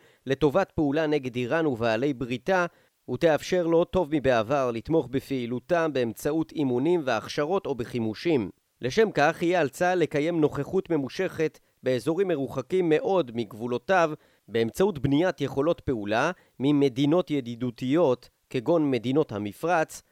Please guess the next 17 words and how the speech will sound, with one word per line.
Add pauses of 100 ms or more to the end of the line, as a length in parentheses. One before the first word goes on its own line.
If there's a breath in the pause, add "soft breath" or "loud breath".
(140)
או
באמצעות
פעולה
בחסות
צד
שלישי (180 soft breath)
ממדינות
יעד,
כגון
עיראק
ותימן
למשל. (500)
הנוכחות
של
כוחות
מערביים
באזור,